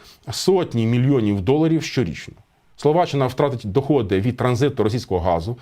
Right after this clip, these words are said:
вона і так їх втратить, і плюс ще від експорту електроенергії в Україну. Якщо ФІЦО на це піде, то великих проблем у України точно не буде. Експерти наші кажуть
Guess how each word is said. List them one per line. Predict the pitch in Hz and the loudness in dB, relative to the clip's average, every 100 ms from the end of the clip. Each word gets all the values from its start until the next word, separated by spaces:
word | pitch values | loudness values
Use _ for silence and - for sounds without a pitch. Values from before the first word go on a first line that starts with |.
| - - | -14 -4
вона | 127 113 | 0 0
і | |
так | - 80 92 | -2 -8 -8
їх | 87 | -10
втратить, | - 117 156 156 - - - | -6 -6 -6 -10 -18 -14 -4
і | 226 | -2
плюс | 240 330 330 | 0 0 -2
ще | - 269 262 - - - - | -4 -2 -2 -8 -18 -14 -4
від | 139 208 190 - | 0 0 0 -2
експорту | 196 226 - 220 240 214 | -2 -2 -4 -2 -2 -2
електроенергії | 170 190 185 170 151 160 175 | -2 0 0 0 0 0 0
в | 151 | -2
Україну. | 160 123 - - _ - _ 185 | -2 -4 -6 -12 _ -20 _ -6
Якщо | 175 220 | 0 0
ФІЦО | - 185 - 110 98 85 98 | 2 -2 0 0 0 -2 -2
на | 135 | -2
це | 143 143 113 | 0 0 0
піде, | 165 180 240 254 254 - - _ - | -2 -2 -2 -4 -10 -20 -20 _ 0
то | 170 127 95 - _ _ _ | 2 2 0 -6 _ _ _
великих | 101 123 190 143 - | -4 0 2 0 0
проблем | 147 147 160 139 | 0 2 2 0
у | |
України | 135 151 139 | 0 0 0
точно | 131 143 127 113 | 0 0 0 -2
не | 110 | -2
буде. | 117 247 254 240 208 | -2 -2 -2 -2 -2
Експерти | 143 - 151 131 | -4 -2 -2 0
наші | 123 110 117 | -2 -4 -4
кажуть | 123 110 104 - | -2 -2 -4 -6